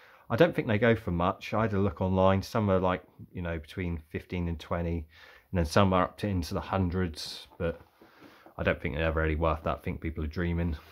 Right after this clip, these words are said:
But yeah, still, it was an interesting little thing. You could tell it was slightly old, you know, around the nineties, mainly because it plays on most sizes, most brands, colour or black and white T Vs. And obviously you can see on the,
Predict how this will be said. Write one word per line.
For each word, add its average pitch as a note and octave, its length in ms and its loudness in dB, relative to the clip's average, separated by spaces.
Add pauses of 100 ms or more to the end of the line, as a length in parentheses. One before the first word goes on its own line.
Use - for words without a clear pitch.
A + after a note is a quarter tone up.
(220)
But - 160 -2
yeah, F#2+ 220 4 (840)
still, - 240 4
it A2 60 2
was A#2 100 -2
an D3+ 60 2
interesting A#2 440 0
little - 140 -4
thing. G#2+ 440 4 (440)
You - 60 -14
could - 140 -18
tell E3 180 6
it - 60 4
was A2 100 -4
slightly C#3 720 2
old, C3+ 440 4
you A2 80 -4
know, G2 160 4
around G2 320 2
the F#2+ 80 0
nineties, A2 680 2
mainly A2 280 4
because F#2+ 560 0
it - 580 -20
plays B2 240 4
on A2+ 160 6
most B2+ 240 4
sizes, A2 560 4
most A#2 340 0
brands, G2+ 520 4 (340)
colour G#2+ 460 6
or G2+ 160 2
black - 260 -2
and G2 100 2
white G2 200 2
T G#2 180 2
Vs. B2 400 2 (460)
And G2+ 100 -2
obviously F#2 440 0
you E2 100 -2
can E2+ 180 -4
see G2+ 160 0
on E2+ 160 2
the, F2 220 2